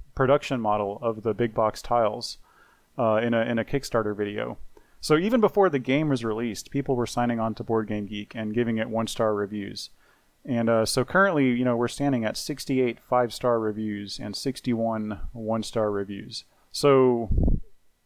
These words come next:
you know, clearly this review bombing is, is skewing the results. The tiles themselves really aren't bad.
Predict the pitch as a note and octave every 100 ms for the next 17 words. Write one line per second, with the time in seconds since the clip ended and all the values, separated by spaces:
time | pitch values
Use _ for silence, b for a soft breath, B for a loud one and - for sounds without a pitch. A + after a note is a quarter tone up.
0 | _ _ - C#3 A#2+ - F#3+ E3 C3 -
1 | A2+ B2 A#2 A2+ G#2+ G#2 G#2 G2+ - A#2
2 | G#2 - C3+ B2 A2 G2 G2 A2 A2 -
3 | - b b b b b b _ _ _
4 | _ _ G#4+ D#3 C#3+ - D4+ D#4+ A#3 D3+
5 | - A3+ F#3+ B2+ A#2 A#2 D#3 C#4 F3+ C3
6 | - A#2 F3 - _ - B2 F3 G2+ -